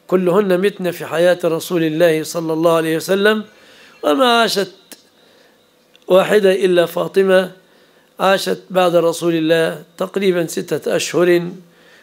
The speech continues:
وماتت، وفيها قال النبي صلى الله عليه وسلم: "أولكن لحاقاً بي"،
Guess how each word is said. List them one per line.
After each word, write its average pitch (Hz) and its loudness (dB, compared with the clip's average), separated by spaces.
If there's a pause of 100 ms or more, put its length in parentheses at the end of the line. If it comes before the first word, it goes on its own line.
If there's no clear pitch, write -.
(120)
وماتت، 190 2
وفيها 185 -2
قال 175 2
النبي 165 -2
صلى 170 -4
الله 165 0
عليه 160 0
وسلم: 165 0 (600)
"أولكن 185 2
لحاقاً 175 0
بي"، 170 -4